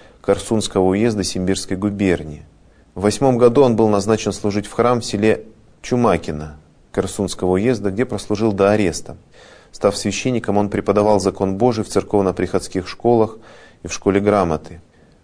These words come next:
В восьмом году отец Александр был назначен благочинным шестого округа Корсунского уезда, переименованного при советской власти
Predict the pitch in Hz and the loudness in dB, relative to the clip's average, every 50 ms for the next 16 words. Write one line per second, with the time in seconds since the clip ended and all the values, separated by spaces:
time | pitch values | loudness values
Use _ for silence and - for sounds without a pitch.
0 | _ _ 98 101 - - 135 135 131 117 123 117 117 139 135 123 127 113 - - | _ _ -2 -2 0 2 2 2 4 6 4 6 6 6 4 4 2 -4 -4 0
1 | 104 107 101 - 127 127 123 110 104 98 98 110 107 107 101 98 117 113 - - | -2 -2 0 2 2 2 4 2 2 2 2 2 4 2 2 2 2 0 0 0
2 | 107 98 92 101 101 104 101 101 - - 127 120 101 - - 98 - - 107 98 | -2 0 0 0 2 2 0 0 0 -2 0 0 -2 -2 -4 -6 -4 0 2 4
3 | 98 101 113 117 - 110 104 98 98 92 90 - 92 92 - - 104 95 - - | 4 4 4 2 2 0 0 0 0 0 0 -2 -4 -4 -4 -6 -6 -8 -4 -4
4 | 95 90 90 87 90 95 110 113 101 98 98 95 92 - - - - - - - | 0 0 2 2 2 2 0 -2 -2 -2 -6 -6 -6 -8 -16 -20 -20 -20 -20 -18
5 | _ - 113 113 120 120 120 123 131 139 139 131 127 123 117 110 104 - - 101 | _ 0 2 4 4 4 4 4 4 4 4 4 4 4 2 2 0 0 -2 -2
6 | - 113 107 107 101 - - - 101 98 104 110 113 113 110 - - 104 92 - | -2 0 0 0 0 -2 -2 -2 -2 0 2 2 2 2 0 -2 -4 -6 -6 -6